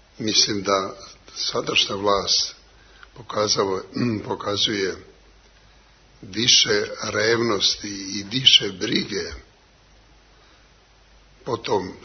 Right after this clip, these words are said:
po to-, po tom pitanju. I otuda pred svima nama stoji taj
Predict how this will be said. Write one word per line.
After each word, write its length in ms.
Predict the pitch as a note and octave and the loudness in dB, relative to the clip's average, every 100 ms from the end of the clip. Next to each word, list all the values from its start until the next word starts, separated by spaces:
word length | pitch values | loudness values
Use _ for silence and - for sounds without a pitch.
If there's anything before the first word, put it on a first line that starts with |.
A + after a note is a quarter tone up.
| - | -12
po 100 | A#2+ | -12
to-, 580 | G#2+ - G#2+ G2 F#2+ F#2 | -8 -4 0 0 0 -2
po 100 | G2 | -8
tom 260 | F#2+ G2 E2+ | -8 -8 -8
pitanju. 640 | F2 - - G#2 A#2 C3+ C3 - _ _ _ _ _ _ _ - _ _ _ _ - - - _ - - _ - - - - | -12 -10 -6 -2 -2 -2 -6 -14 _ _ _ _ _ _ _ -20 _ _ _ _ -20 -20 -20 _ -20 -20 _ -20 -20 -14 -2
I 160 | B2 | 4
otuda 640 | A#2+ A#2+ - A#2+ A2+ A#2 C3 - - - | 4 2 -2 2 2 2 -2 -12 -20 -14
pred 160 | A2+ G2+ | -10 -4
svima 380 | - C#3+ A2 | -4 -2 0
nama 260 | G#2 G2 F#2+ | 0 0 -2
stoji 340 | - A2+ G2+ | -4 -2 -4
taj 160 | G2+ F#2+ | -4 -10